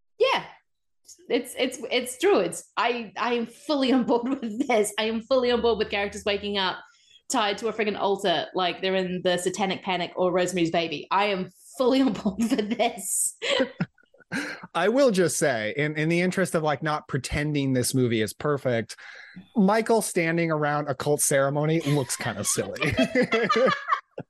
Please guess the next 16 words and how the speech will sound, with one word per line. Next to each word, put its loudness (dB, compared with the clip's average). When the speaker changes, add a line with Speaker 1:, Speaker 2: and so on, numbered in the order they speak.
Speaker 1:
Doctor 2
Wynn 4
delivering 0
exposition, -2
even 0
though 0
I 0
love 0
the -6
image, 0
Doctor -4
Wynn 0
sitting 0
on 2
a 4
desk -4